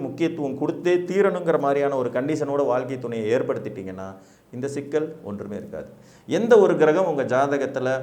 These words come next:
வலிமையா இருக்கிறதோ அதனுடைய கர்ம மேன்மையை நம்ம முன்னாடி கொண்டு வரணும். புரியுதுங்களா? அந்த கிரகத்தின் இயற்கையா சனி ஏழுல வலுவாயிடுறார்,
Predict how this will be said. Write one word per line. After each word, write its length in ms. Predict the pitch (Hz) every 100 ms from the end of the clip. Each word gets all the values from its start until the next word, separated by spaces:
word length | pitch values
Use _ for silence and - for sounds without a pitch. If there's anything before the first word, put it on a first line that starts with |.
| 127
வலிமையா 400 | 110 139 151 139 110
இருக்கிறதோ 360 | 110 101 95 104 104 123
அதனுடைய 400 | 196 202 190 170 -
கர்ம 260 | 185 226 196
மேன்மையை 360 | 165 151 139 175 151
நம்ம 160 | 127 120
முன்னாடி 280 | 117 120 113
கொண்டு 160 | 98 87
வரணும். 280 | 85 82 - - - _ _ _ _ -
புரியுதுங்களா? 360 | 143 135 123 123 - - - - 117
அந்த 140 | 156 143
கிரகத்தின் 520 | 147 190 175 175 160 131 120
இயற்கையா 340 | 180 160 180 214
சனி 180 | 180 190 180
ஏழுல 180 | 180 180 160
வலுவாயிடுறார், 560 | 160 156 151 147 98